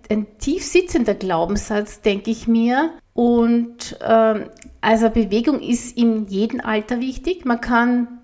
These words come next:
nie, es ist nie zu spät, um mit Bewegung einmal zu beginnen. Ja? Wie gesagt, da ist auch wieder der Fitnesslevel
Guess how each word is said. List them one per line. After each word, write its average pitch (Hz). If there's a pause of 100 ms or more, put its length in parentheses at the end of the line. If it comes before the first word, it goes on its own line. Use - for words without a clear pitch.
(280)
nie, 254 (300)
es 214
ist 240
nie 302
zu -
spät, 254
um 240
mit -
Bewegung 220
einmal 240
zu 226
beginnen. 196 (140)
Ja? 220 (100)
Wie 202
gesagt, 247
da 226
ist -
auch 359
wieder 302
der 247
Fitnesslevel 269